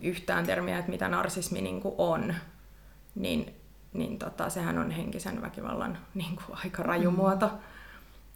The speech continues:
Speaker 1: Ja just se, että, että tota, kuinka meitä on revitty niinku paikasta toiseen. Ja aina kun meille on ollut rakentumassa jonkunnäköinen minuus,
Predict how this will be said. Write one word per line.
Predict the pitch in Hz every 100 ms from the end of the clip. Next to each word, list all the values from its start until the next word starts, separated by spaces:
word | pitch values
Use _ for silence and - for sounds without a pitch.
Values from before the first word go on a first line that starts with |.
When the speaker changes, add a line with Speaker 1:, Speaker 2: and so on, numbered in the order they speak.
| -
Speaker 1:
Ja | 156
just | 156 156 -
se, | 160
että, | 156 - 165 - -
että | 165 - 175
tota, | - - 151 156 - - - - - -
kuinka | 170 160 160
meitä | 160 170
on |
revitty | 170 165 156 156 160
niinku | - 160
paikasta | 170 160 165 160 -
toiseen. | 165 160 160 170 180 165 170 -
Ja | - - - - - -
aina | 175 165
kun | 165 165
meille | 95 151
on | 156
ollut | 160 165
rakentumassa | 170 165 175 175 170 -
jonkunnäköinen | 165 165 - - - - 170
minuus, | 170 165 170 - 165 -